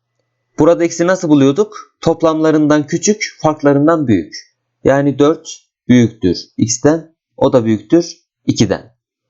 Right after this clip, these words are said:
Bize ise ortalama üçgenin tanımında ne diyordu? Diğer iki kenarın aritmetik ortalaması.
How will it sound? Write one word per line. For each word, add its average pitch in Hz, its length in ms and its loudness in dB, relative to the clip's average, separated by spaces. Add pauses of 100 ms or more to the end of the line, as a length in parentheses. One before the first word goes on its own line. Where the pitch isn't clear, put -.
(240)
Bize 170 220 4
ise 202 180 2
ortalama 180 380 0
üçgenin 175 300 0
tanımında 175 440 0
ne 180 160 -4
diyordu? 175 420 2 (200)
Diğer 170 200 4
iki 175 180 -8
kenarın 175 640 0
aritmetik 139 500 -2
ortalaması. 78 580 -8